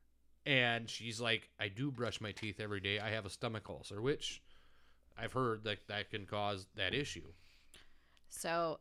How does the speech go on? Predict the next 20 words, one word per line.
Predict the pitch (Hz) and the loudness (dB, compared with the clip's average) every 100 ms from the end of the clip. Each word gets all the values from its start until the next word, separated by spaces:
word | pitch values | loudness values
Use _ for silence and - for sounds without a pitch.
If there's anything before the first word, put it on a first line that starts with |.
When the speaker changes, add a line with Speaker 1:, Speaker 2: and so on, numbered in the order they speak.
| - | -2
Speaker 2:
yeah, | 165 139 - | 2 2 2
she | - - 196 175 | -2 0 2 2
was | 156 160 160 156 | 2 2 0 -4
completely, | - 160 - 147 135 - - - - | -6 -6 -4 -6 -4 -6 -6 -8 0
and | 294 294 - - - | 2 2 -4 -12 2
ne-, | 226 254 320 - _ | 6 8 6 4 _
and | 339 403 381 | 4 6 8
this | 381 427 - | 10 10 8
man | 415 403 | 0 0
has | 311 349 302 269 | 4 6 6 6
no | 277 | 6
neck. | 240 240 302 - - - | 8 8 6 2 -4 0
Speaker 1:
Right. | 123 170 120 - _ | 6 6 6 -2 _
Speaker 2:
He's, | - 320 285 | 2 4 8
like, | 311 262 | 8 6
four-foot-eight | - - - 302 330 339 370 359 - - 240 262 269 - _ - | 0 -4 0 6 6 4 2 0 0 2 4 4 -2 -10 _ 0
and | 254 | 0
has | 262 - 269 269 240 | 0 0 2 0 -2
no | 247 262 | 0 0
neck. | 233 240 240 233 - - | 0 2 4 2 0 -14